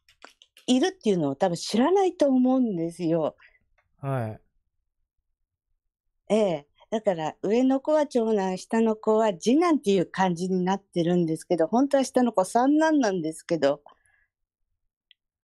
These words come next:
Speaker 2: うん。え？ごめん、ちょっとよくわかんないよ。息子は上から二十四、十九、十五？ここまで把握してないんだけど、もう一人いるの？
Speaker 1: はい。はい。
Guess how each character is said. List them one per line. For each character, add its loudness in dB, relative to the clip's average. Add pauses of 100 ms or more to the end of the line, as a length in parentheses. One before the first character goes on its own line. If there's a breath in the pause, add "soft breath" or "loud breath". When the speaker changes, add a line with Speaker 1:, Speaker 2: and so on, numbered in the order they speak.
Speaker 2:
う -12
ん。 -8 (180)
え？ -10
ご -8
め -8
ん、 -12
ち -16
ょ -14
っ -10
と -6
よ -2
く -2
わ -2
か 0
ん -2
な -2
い -6
よ。 -14 (520 loud breath)
息 -8
子 0
は -2
上 -2
か 0
ら 2
二 -6
十 2
四、 0
十 -2
九、 -2
十 -2
五？ -2 (100)
こ -10
こ -6
ま -2
で 0
把 0
握 -6
し -10
て -8
な -2
い -4
ん -6
だ -6
け -6
ど、 -8
も -8
う -6
一 -10
人 -4
い -4
る 0
の？ 2
Speaker 1:
は 2
い。 -8 (960)
は 0
い。 -8